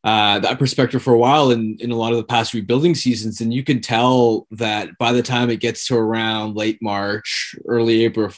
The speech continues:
April, if you really have no chance, it can be tough to get up for those games. It's not, and it's not that you lack effort, it's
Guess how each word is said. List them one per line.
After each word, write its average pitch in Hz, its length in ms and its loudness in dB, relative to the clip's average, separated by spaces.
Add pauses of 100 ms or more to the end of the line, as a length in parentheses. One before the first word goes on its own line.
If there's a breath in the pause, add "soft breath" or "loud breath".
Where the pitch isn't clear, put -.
(100)
April, 117 480 0
if 104 100 -6
you 135 180 4
really 123 220 4
have 117 260 -2
no 110 160 -4
chance, 113 640 -4 (640 soft breath)
it 143 80 0
can 185 120 0
be 226 100 2
tough - 580 0
to 120 500 4
get 113 180 2
up 120 240 -2
for 123 300 -2
those 120 240 -2
games. 117 320 -2
It's - 200 -12
not, 156 160 -2
and 147 160 2
it's 135 140 -2
not 180 160 0
that 131 240 0
you 120 720 2
lack 113 440 -4
effort, 135 440 2
it's - 460 -2